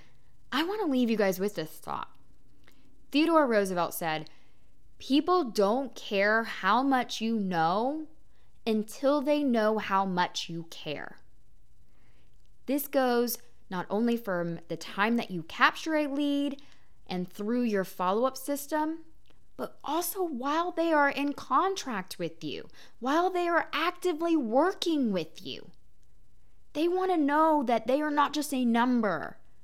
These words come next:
Don't make them just a number. They are a human.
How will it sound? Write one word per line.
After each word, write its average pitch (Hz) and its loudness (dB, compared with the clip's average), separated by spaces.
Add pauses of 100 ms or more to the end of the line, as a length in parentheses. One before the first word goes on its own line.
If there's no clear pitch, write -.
(260)
Don't 403 2
make 466 -2
them 392 6
just 330 0
a 311 2
number. 233 0 (1000)
They 403 6
are 415 6
a 392 2
human. 339 0